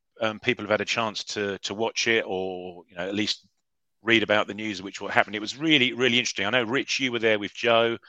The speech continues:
Um, there were a few people, a few familiar faces there in the, uh, in the audience. Lots and lots of people got a chance to ask questions. And what was good is that, you know, I've been to a few of these things, and sometimes they can be a little bit slow going, and, you know,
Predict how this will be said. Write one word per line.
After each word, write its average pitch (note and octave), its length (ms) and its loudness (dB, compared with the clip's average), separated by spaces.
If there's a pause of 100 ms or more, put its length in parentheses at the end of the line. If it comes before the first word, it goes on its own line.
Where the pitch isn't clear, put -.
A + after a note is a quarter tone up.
(360)
Um, G#2 240 -4
there G#2 120 -2
were G#2 40 0
a G2 40 -6
few A2+ 200 -6
people, G2+ 300 -6
a - 20 -16
few G#2 160 -6
familiar G#2 360 -4
faces G#2 380 -2
there G2 260 2
in G2 340 -8
the, F#2+ 180 -10
uh, F#2 140 -4
in G2 160 -14
the G#2 80 -10
audience. G#2 360 -4
Lots C3 360 2
and G#2+ 80 -6
lots G#2+ 220 -4
of - 60 -20
people G2+ 220 -6
got F#2+ 160 -10
a - 60 -12
chance G2 300 -6
to F#2+ 180 -4
ask F#2 200 -2
questions. G#2+ 600 -4 (520)
And A2 240 -2 (260)
what B2+ 120 -2
was G#2 120 -6
good A#2+ 180 4
is G2+ 140 2
that, G#2 220 0 (380)
you - 40 -4
know, A2+ 60 4
I've G#2+ 100 2
been G#2+ 160 0
to - 120 -4
a F#2+ 40 -4
few A#2 200 -2
of G#2+ 60 0
these F#2+ 180 -2
things, F#2 220 -2
and F#2+ 60 -6
sometimes G#2 420 -4
they G2 100 -2
can G#2 140 -8
be G#2 120 -2
a G2+ 40 2
little G2+ 220 0
bit F#2+ 220 -4 (340)
slow G#2 580 0
going, F#2+ 560 2
and, F2+ 180 -10
you G2+ 60 -6
know, F#2 140 -4